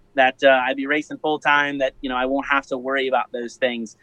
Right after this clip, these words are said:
Um, but unfortunately, someone about my position kinda has to keep those things in the back of their head. And sometimes that is valuable to a team owner or team manager, but,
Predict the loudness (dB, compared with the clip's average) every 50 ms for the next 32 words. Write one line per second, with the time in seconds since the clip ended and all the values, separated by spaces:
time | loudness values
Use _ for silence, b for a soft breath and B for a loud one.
0 | b b b b -2 0 0 0 -2 -2 2 2 4 4 4 4 4 2 4 2
1 | -2 2 2 2 4 4 4 6 6 4 4 4 2 2 2 0 -2 -16 -12 _
2 | 0 0 0 0 0 -2 -4 -4 -6 _ _ _ _ -2 2 2 2 2 2 0
3 | 0 -2 -4 -6 -4 -4 -4 -6 _ -14 -16 -10 -6 -4 -4 -4 -4 -4 -4 -4
4 | -2 -2 -2 0 2 0 0 -2 -4 -6 -4 2 4 4 4 4 2 -4 -14 _
5 | b b b b b 6 6 8 8 8 6 6 6 6 6 2 2 0 0 0
6 | 0 -2 -2 -2 -4 -6 -6 -8 -10 -14 -10 -8 -8 -8 -6 -6 -2 0 2 2
7 | 2 2 0 -2 -6 -4 -4 -4 -4 -4 -4 -4 -4 -2 0 0 -2 -2